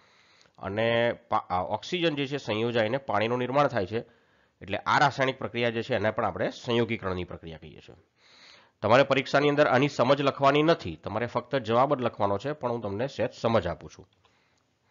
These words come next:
ત્રીજો પ્રશ્ન, પાણીમાં, પાણી જે છે એમાં હાઇડ્રોજન અને ઓક્સિજનનો ગુણોત્તર ખાલી જગ્યા છે. મિત્રો, આ સમજવા માટે આપણે પાણીનું, અ,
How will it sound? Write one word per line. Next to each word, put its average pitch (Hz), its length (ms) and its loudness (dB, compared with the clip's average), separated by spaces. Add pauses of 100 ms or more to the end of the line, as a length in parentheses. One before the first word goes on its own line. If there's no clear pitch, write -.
(200)
ત્રીજો 127 260 2
પ્રશ્ન, 98 380 -4 (1400)
પાણીમાં, 165 640 4 (480)
પાણી 143 300 2
જે 139 160 0
છે 98 160 -10
એમાં 117 500 -6
હાઇડ્રોજન 110 520 -4
અને 123 260 -10
ઓક્સિજનનો 139 800 -2
ગુણોત્તર 110 420 -4
ખાલી 107 260 -6
જગ્યા 80 260 -16
છે. 92 140 -20 (560)
મિત્રો, 117 200 -2
આ 156 40 4
સમજવા 147 380 2
માટે 147 180 2
આપણે 151 240 2
પાણીનું, 135 1040 -2
અ, 90 360 -6